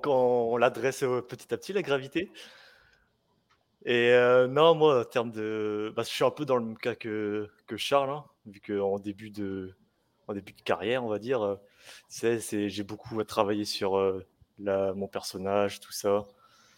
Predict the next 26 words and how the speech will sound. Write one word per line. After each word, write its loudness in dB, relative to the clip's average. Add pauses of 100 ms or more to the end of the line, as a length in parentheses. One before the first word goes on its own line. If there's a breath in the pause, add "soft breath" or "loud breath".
(400)
sur 0
mes 0
signatures, 2
de, 2 (800 soft breath)
le -2
nom 0
de -2
mes 2
prises, -4
de 0
quelle 0
prise -4
on 0
va 0
se -6
souvenir -2
de 0
moi, 4
comment -2
on 2
va 0
se -6
souvenir 0
de 0
moi, 2
pourquoi. 2